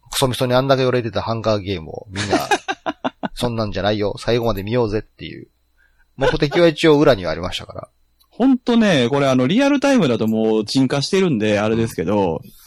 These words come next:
Speaker 2: 一作目の時のあの、クソミスはひどかったですから。
Speaker 1: そうですね。
Speaker 2: はい。
Speaker 1: いや、でもね、やっぱ最後まで終わってみたら全然ちゃいますよ、やっぱり。あの一作目の。
Speaker 2: 全然ちゃう。うん、全然ちゃう。
Speaker 1: こう、広報の仕方は本当に間違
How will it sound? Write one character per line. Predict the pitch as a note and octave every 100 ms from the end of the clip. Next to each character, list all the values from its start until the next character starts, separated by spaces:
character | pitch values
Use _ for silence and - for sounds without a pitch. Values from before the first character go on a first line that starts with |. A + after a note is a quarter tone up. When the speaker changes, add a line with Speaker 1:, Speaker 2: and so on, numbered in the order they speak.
| _ - _ _
Speaker 2:
一 | G3+ -
作 | - C4+ C#4
目 | C4
の |
時 | A#3+ B3 C3+
の | G2+ G#2
あ |
の、 | G#2+ G#2+ G#2 G2 - -
ク | -
ソ | C#3+
ミ | B2+
ス | B2+
は |
ひ | - C3+
ど | F#3+
か | A3+
っ | D#3+
た | F#2
で | - -
す |
か | -
ら。 | - C3+ - - -
Speaker 1:
そ | - F3
う | A#2
で |
す | E2+
ね。 | F2 E2+ - -
Speaker 2:
は | G#2+ G#2 F2+
い。 | -
Speaker 1:
い |
や、 | A#2+
で | D4
も | F#3+
ね、 | C#3+ B2+
や | B2
っ |
ぱ | -
最 | - D4+ F4
後 | C4
ま | A2+
で | G2+
終 | C3 A2
わ |
っ |
て | -
み | A#2
た | F#2
ら | E2+
全 | C#3+ B3+ C#4+
然 | A#3 A#3 A3
ち | - -
ゃ |
い | B3+
ま | G3+ G3
す | -
よ、 | A2
や | F2+
っ |
ぱ | -
り。 | - -
あ | F#2
の |
一 | F#2+ -
作 | - A2+
目 | C3 F2+
の。 | E2+
Speaker 2:
全 | A#2
然 |
ち | A2 G2+
ゃ | G2
う。 | -
う |
ん、 | G#2 G2 G2+
全 | A2+ G#2 A2+
然 |
ち | A2
ゃ | E3
う。 | E3
Speaker 1:
こ | - - - - E3 - -
う、 | -
広 | G#3+ D3+
報 | G#2+
の | F#2+
仕 | -
方 | F2+
は | -
本 | D3 F#3+
当 | -
に | E3
間 |
違 | D3+